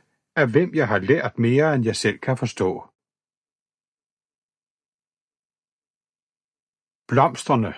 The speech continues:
Hun ringede til ham. "Er det dig, der har sendt blomster?" "Hvad for en slags blomster?" "Pragtfulde røde roser, langstilkede."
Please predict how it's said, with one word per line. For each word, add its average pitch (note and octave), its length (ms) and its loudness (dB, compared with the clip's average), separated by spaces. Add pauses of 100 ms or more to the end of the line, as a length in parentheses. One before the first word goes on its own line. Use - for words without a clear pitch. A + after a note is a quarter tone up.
(3000)
Hun F#3 400 4 (120)
ringede B2+ 440 2
til C#3+ 180 -2
ham. G#2 340 0 (1900)
"Er A2+ 80 -2
det E2 180 -8
dig, A2 200 0
der F3+ 100 2
har E3+ 80 -2
sendt C3+ 260 0
blomster?" C3 400 0 (1600)
"Hvad G#2 200 0
for D3 120 2
en B2 80 0
slags G#2+ 500 -2
blomster?" B2 540 -2 (1500)
"Pragtfulde G3+ 640 0
røde E3 300 2
roser, D3 520 0 (120)
langstilkede." B2 960 0